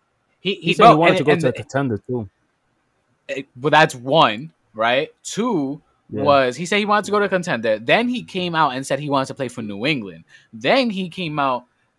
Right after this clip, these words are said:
Speaker 1: and said, um, he wanted to play with Cam Newton. Then after that, he was like, "Oh, I need somebody that could throw the ball deep." And I'm like, "Well, there goes Cam Newton."
Speaker 2: At least you know.
Speaker 1: There goes Cam Newton. No, no, I, I know, I know. I'm not putting down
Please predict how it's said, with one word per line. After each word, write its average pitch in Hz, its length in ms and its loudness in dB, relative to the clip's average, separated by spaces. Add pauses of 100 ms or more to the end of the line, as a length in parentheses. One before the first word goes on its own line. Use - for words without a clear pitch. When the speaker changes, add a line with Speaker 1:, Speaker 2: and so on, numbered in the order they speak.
(320)
Speaker 1:
and 139 220 -6
said, 135 540 0
um, 127 300 0
he 143 120 -6
wanted 156 200 2
to 135 60 -14
play 151 160 0
with 127 120 -4
Cam 117 260 -4
Newton. 170 400 -4
Then 139 180 -4
after 139 360 2
that, 156 320 4 (200)
he 160 120 -2
was 165 160 0
like, 143 240 4
"Oh, 143 460 6 (360)
I 139 160 4
need 180 260 -4
somebody 165 420 0
that 147 180 -2
could - 180 -12
throw 143 180 -2
the 143 80 -4
ball 135 280 4
deep." 165 340 -8
And 147 80 -2
I'm 156 80 0
like, 123 160 -2
"Well, 262 260 2 (920)
there 139 160 0
goes 202 200 4
Cam 202 240 4
Newton." 143 320 2 (1120)
Speaker 2:
At 107 140 -8
least 120 180 -6
you 143 80 -6
know. 143 120 -4
Speaker 1:
There 202 320 2
goes 202 320 -2
Cam 190 300 -4
Newton. 143 260 -4
No, 277 100 10
no, 311 100 12 (120)
I, 220 180 10
I 240 160 10
know, 208 240 8
I 151 120 4
know. 196 120 6
I'm 131 100 2
not 175 200 8
putting 180 200 4
down 165 360 6